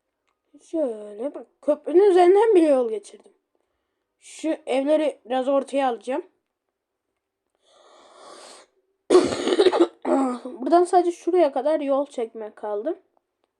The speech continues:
Buradan şöyle. Buradan şuraya şöyle bağlanıyor. Buradan şöyle şuraya bağlayamadık. Burada böyle bir açıklık kaldı. Daha indireceğim birazcık. Oraya bağlayacağım.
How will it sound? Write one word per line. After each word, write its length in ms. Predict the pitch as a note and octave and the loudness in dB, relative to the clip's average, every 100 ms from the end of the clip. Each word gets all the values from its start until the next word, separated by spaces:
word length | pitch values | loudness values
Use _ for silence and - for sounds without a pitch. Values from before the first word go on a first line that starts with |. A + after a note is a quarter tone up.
| _ _ _ - | _ _ _ -14
Buradan 340 | C4 B3 A#3+ | -10 -8 -8
şöyle. 1080 | A#3+ - A3+ A3 G#3+ G#3 G#3 G#3 G3+ D4 F4+ _ _ _ _ _ _ _ _ | -12 -18 -14 -12 -12 -12 -10 -10 -6 -6 -6 _ _ _ _ _ _ _ _
Buradan 240 | - E4 F4 | -10 -6 -6
şuraya 600 | - - - _ F4 E4 | -8 -20 -20 _ -4 -4
şöyle 400 | - D#4+ D#4 D4+ | -6 -6 -4 -4
bağlanıyor. 580 | C#4 D4 D#4+ D#4+ F4 F4 _ _ _ _ _ - | -4 -4 -6 -6 -6 -6 _ _ _ _ _ -10
Buradan 320 | C#4 A#3 G#3 | -8 -6 -8
şöyle 440 | - D4 D#4 D#4 | -8 -6 -4 -6
şuraya 400 | D4+ _ D4+ C4+ | -10 _ -4 -4
bağlayamadık. 720 | A#3 B3+ C#4 D4+ D#4 D4+ D#4+ - _ _ _ _ _ _ _ _ _ _ _ | -2 -2 -2 -4 -6 -10 -12 -16 _ _ _ _ _ _ _ _ _ _ _
Burada 360 | E4 E4 D#4+ - _ | -12 -6 -6 -8 _
böyle 240 | C#4+ D4+ | -10 -8
bir 60 | C#4 | -8
açıklık 440 | C4+ D4 - _ | -8 -10 -16 _
kaldı. 380 | - C4 A3+ A#3+ | -6 -6 -6 -4
Daha 240 | D#4 F4 E4+ | 0 0 0
indireceğim 640 | E4 E4 F4 E4+ F4 E4 | -2 -4 -6 -4 -4 -2
birazcık. 580 | E4 D#4+ E4 F#4+ G4+ - | -2 -2 -4 -6 -8 -16
Oraya 540 | E4 C#4+ C#4+ C4+ C4+ C4+ | -12 -8 -6 -6 -8 -12
bağlayacağım. 800 | C4 C4+ A3+ A3 A3 A3 C#4 E4+ | -20 -14 -10 -8 -10 -10 -10 -10